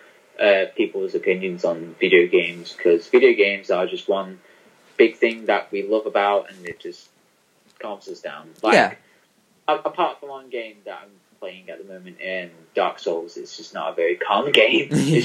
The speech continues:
Speaker 1: just, it's just torture.
Speaker 2: Yeah,
Speaker 1: Just
Speaker 2: um,
Speaker 1: help me.
Speaker 2: so yeah, thank you, um, for that. Uh,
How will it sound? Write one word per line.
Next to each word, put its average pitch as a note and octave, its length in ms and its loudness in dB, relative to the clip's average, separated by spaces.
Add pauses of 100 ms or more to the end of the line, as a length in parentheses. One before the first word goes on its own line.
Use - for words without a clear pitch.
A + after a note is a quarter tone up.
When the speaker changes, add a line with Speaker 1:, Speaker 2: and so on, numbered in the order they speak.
Speaker 1:
just, - 220 0 (520)
it's - 280 4
just - 320 0
torture. - 580 2 (300)
Speaker 2:
Yeah, C#3 260 6 (200)
Speaker 1:
Just A2+ 100 4
Speaker 2:
um, A2+ 380 -6
Speaker 1:
help - 220 4
me. - 180 -2 (340)
Speaker 2:
so - 160 2
yeah, D#3+ 260 8 (320)
thank D#3+ 280 0
you, A2 200 4 (120)
um, A2 440 2
for - 140 -4
that. B2 360 4
Uh, A2+ 200 4